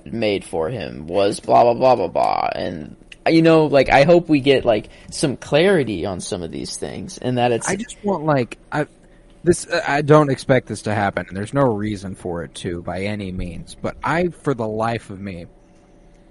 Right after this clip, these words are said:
Speaker 2: if t-, if next week is the series finale, I have to hear the episode start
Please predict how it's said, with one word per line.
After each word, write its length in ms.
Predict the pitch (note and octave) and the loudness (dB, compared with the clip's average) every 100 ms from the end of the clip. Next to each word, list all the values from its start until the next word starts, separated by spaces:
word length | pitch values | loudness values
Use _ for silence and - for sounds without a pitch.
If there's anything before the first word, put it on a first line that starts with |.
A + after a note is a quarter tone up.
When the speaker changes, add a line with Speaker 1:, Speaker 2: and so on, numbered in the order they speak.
| - | 0
Speaker 2:
if 340 | F3+ G3 - | 4 4 2
t-, 180 | - - F#3 | -10 -12 -8
if 220 | - D#3 F#3 | -6 -4 -4
next 340 | F3+ E3+ - | -6 -6 -8
week 260 | C3 G#2+ - - | -6 -6 -8 -8
is 380 | C3 C3 C3+ C3 | -2 -2 -2 -6
the 200 | - A2 | -12 -12
series 640 | - - B2+ C3 B2+ B2+ | -12 -6 -2 0 -2 -4
finale, 640 | - B2+ A#2 F#2+ F2+ B1+ - - - - - _ _ _ - - - - - - - - _ _ - _ _ _ - - | -8 -6 -6 -8 -12 -18 -20 -20 -20 -20 -20 _ _ _ -20 -20 -20 -20 -20 -20 -20 -20 _ _ -20 _ _ _ -12 -4
I 260 | A#2+ D3+ D#3+ | -2 -2 -4
have 640 | G#2 - - B2 B2 C#3 - | -8 -12 -8 -4 -4 -6 -12
to 240 | - A#2+ | -14 -12
hear 540 | A2 - B2+ A#2+ A#2+ B2 | -12 -10 -4 -2 0 -2
the 200 | A#2 - | -6 -6
episode 560 | A2 - A2 - G#2 | -6 -6 -10 -8 -8
start 520 | - - G#2+ F#2+ - | -8 -8 -4 -4 -6